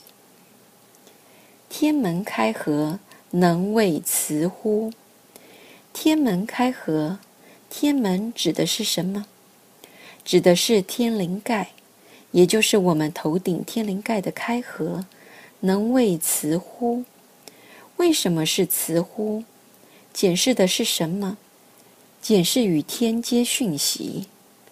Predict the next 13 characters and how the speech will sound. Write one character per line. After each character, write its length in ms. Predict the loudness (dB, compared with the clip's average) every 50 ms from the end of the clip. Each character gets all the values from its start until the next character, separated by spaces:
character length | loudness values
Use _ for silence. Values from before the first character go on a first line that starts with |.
| _ _ -4
应 100 | -2 0
该 160 | 0 0 0
是 160 | 0 0 0
说， 460 | 0 0 0 -2 -4 -6 -6 -8 -8 -10 _ _ _ _ _ _ _ -20 _ -20 -20 -20 -20 -20 -20 -20 -20 -20 -20 _ 0
如 160 | 4 4 4
果 200 | 6 6 6 6 6
能 160 | 4 2 2
够 180 | 2 0 0 -2
接 220 | -2 0 -2 -2
天 180 | -2 -2 -4 -2
的 100 | 0 0
时 220 | 0 0 -2 -2
候， 400 | -4 -4 -2 -2 -2 -2 -2 -6